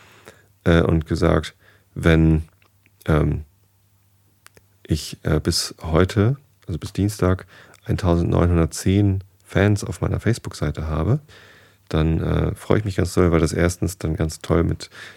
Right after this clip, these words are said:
dem Gründungsjahr meines Vereins zusammenpasst. Der F C Sankt Pauli wurde neunzehnhundertzehn gegründet. Also da wird schon länger Fußball gespielt am, am Heiligen Geistfeld, aber vorher war das so ein,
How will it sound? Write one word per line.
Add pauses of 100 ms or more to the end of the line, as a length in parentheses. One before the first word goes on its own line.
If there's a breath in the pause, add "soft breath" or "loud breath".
(120 loud breath)
dem
Gründungsjahr
meines
Vereins
zusammenpasst.
Der
F
C
Sankt
Pauli
wurde
neunzehnhundertzehn (640 loud breath)
gegründet. (1200 soft breath)
Also (200)
da
wird
schon
länger
Fußball
gespielt
am, (640 loud breath)
am
Heiligen
Geistfeld,
aber
vorher
war
das
so
ein,